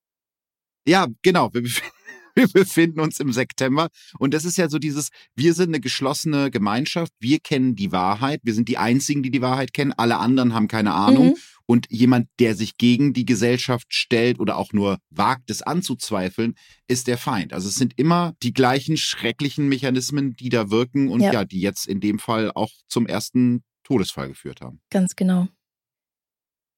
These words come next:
Speaker 2: Nachdem sie gesehen haben, was passiert, wenn jemand sich gegen diese neue Religion auszusprechen wagt, sind alle anderen sehr,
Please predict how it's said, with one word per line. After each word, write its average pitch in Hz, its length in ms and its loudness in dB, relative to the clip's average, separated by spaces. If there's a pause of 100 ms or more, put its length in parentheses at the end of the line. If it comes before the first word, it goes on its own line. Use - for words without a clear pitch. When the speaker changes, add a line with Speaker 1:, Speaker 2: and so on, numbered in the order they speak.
(380)
Speaker 2:
Nachdem 254 320 4
sie 285 140 2
gesehen 254 420 4
haben, 233 300 4
was 254 240 0
passiert, 277 480 -2
wenn 220 160 2
jemand 214 280 2
sich 220 160 -2
gegen 214 240 2
diese 202 260 2
neue 202 340 4
Religion 190 480 0
auszusprechen 202 720 0
wagt, 190 340 -2
sind 202 400 -2
alle 202 220 2
anderen 185 380 2
sehr, 175 440 2